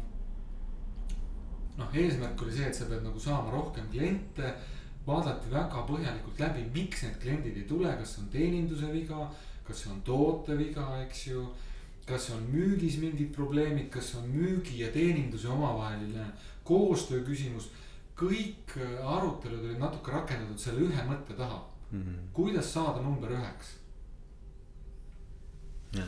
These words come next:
Speaker 2: ja.
Speaker 1: Ja mulle tundub, et see, see hakkas nagu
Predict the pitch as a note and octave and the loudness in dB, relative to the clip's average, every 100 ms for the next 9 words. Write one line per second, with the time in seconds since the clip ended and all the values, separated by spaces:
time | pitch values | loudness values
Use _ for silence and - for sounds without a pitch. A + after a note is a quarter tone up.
0 | F#2 G2 G#2+ C#3 D#3+ F#3+ F#3 F3+ F#3 F3 | 0 -2 2 4 4 6 4 2 2 2
1 | F3 E3+ F3 F3 E3 - - - E3+ F3+ | 2 0 0 2 0 -4 -6 0 2 2
2 | D#3+ C#3+ D3+ D#3+ | 0 0 -2 0